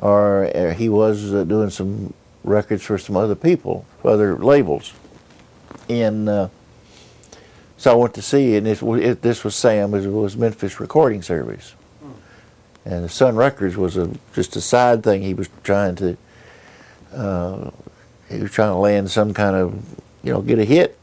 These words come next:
Speaker 1: any which way. And he had sense enough to know what he, uh, was doing. He was cutting R and B stuff for, uh, uh, mainly Chess Records in Chicago, I think. And, uh, so anyway, I, I went to see him, and he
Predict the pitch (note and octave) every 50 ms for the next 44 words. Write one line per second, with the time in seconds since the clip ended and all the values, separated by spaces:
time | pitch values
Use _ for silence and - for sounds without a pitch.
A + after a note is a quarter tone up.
0 | _ _ _ - - G#2+ A#2+ A#2+ G2+ F#2 - - F#2+ B2 C#3+ - - - - A#2+
1 | A#2 A#2+ A#2+ C3+ C3+ B2+ A#2+ A#2 A2+ - - A2+ G2+ - - A#2 G#2 F#2+ - A#2
2 | A2 A2 A2 G#2 G2+ F#2 - - - - _ _ - - - - _ - - _
3 | _ _ _ _ - - - G2 F#2+ F#2 F#2 F#2+ G2 - - A2+ A2 A2+ A2+ A2
4 | - - G#2 - - G#2 A2+ G2+ G2 F#2+ - - - - - - F#2 G2 G2+ F#2
5 | F#2 G2+ G#2+ G2 - - G#2 G2+ G#2+ A2 - - G#2+ G2 G2 F#2+ F#2 F#2 G2+ G2+
6 | - _ _ _ _ _ _ _ _ _ _ - - - - - - - - -
7 | - - - - - - - _ _ _ _ _ _ _ _ _ _ _ _ _
8 | _ - - - C#3+ D3 B2 F#2 G2 D3+ F3 E3+ F3+ G3+ F3 A#2+ F#2+ - - -
9 | D3 C#3+ C3 G#2+ G#2 - - - - - - - - B2+ A#2 A2 - B2 A#2+ A#2
10 | A2+ A2+ G2 F2+ - - - - B2+ - - - D#2 F#2 F#2+ G#2 - - C3 A#2+
11 | D#2 - - - - - - - - - A#2 A2 G#2 G2+ G2+ G#2 G2+ G2+ G2+ G2+
12 | G2+ - _ _ _ _ - - - - - - - _ _ _ _ _ _ _
13 | _ _ _ _ - - - - - - - D#3+ F3 G#3+ A3 F#3 B2+ C3 B2+ C3
14 | C3 - - C#3 C#3+ C#3+ C3+ - B2 A2 - A#2 A2+ B2 C#3 D#3 D#3 C3+ A#2 A#2+
15 | B2 B2+ B2